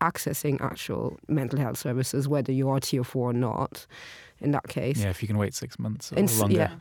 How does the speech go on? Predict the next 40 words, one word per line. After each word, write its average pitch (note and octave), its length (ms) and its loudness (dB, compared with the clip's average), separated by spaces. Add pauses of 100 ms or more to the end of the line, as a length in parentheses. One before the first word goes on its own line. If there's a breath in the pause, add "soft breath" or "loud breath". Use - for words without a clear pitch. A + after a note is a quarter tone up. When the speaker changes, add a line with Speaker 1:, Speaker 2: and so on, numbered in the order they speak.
(180 loud breath)
Speaker 1:
Certain A#3+ 460 4
on-campus G3 880 2 (140)
disability E3+ 720 4
support E3 460 0
services, D3+ 540 2
which D#3+ 140 0
would D3 140 0
sometimes, D3+ 560 0 (680 loud breath)
uh, C#3+ 100 2
provide D#3+ 260 2
mental D#3+ 220 4
health, D#3+ 160 4
might E3 200 4
also G3 640 6 (100)
demand, F3+ 680 4 (140)
uh, E3+ 380 4
that F3+ 220 0
the - 160 2
N E3+ 100 4
H E3+ 200 0
S F3+ 120 2
surcharge E3+ 720 0
is, F3+ 120 0
is - 220 0
paid, F#3 440 2 (100)
which - 180 -2
is E3+ 160 0 (120)
really F3 240 2
cynical. F3 560 2 (100)
Speaker 2:
How D3+ 60 4
much E3 220 6
Speaker 1:
Uh, D#3 40 6
Speaker 2:
is B2 60 6
the A#2+ 80 4
surcharge, B2+ 500 0
actually? B2 400 -4 (220)
Or B2 100 2
does A2 140 4
that G#2 160 2
vary G#2+ 420 2